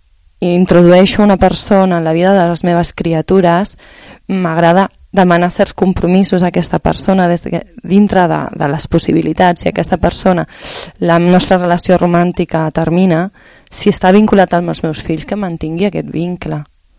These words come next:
Potser no cal veure molt sovint, però que vingui de tant en tant, un cop cada mes, un cop cada dos, dos mesos, se l'emporti, se'ls emporti d'excursió o algo, precisament perquè ells no visquin aquesta ruptura. És un adult que ha tingut relació amb els meus fills, independentment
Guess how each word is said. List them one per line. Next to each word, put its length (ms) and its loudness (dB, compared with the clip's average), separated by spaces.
Potser 320 -2
no 160 2
cal 160 2
veure 240 2
molt 220 -6
sovint, 260 -2
però 240 -2
que 80 -4
vingui 220 -2
de 80 -2
tant 180 -4
en 80 -6
tant, 240 -2
un 100 -4
cop 140 -4
cada 240 -4
mes, 160 0
un 80 -2
cop 160 -4
cada 300 -4
dos, 80 -10
dos 160 -2
mesos, 240 -2
se 80 0
l'emporti, 380 -4
se'ls 240 -4
emporti 320 -2
d'excursió 540 -2
o 80 2
algo, 460 4
precisament 400 0
perquè 240 0
ells 160 -2
no 140 2
visquin 340 -2
aquesta 320 -4
ruptura. 540 -2
És 160 0
un 160 6
adult 400 4
que 80 0
ha 60 -6
tingut 260 -2
relació 300 0
amb 100 -4
els 80 -4
meus 160 -4
fills, 320 2
independentment 720 0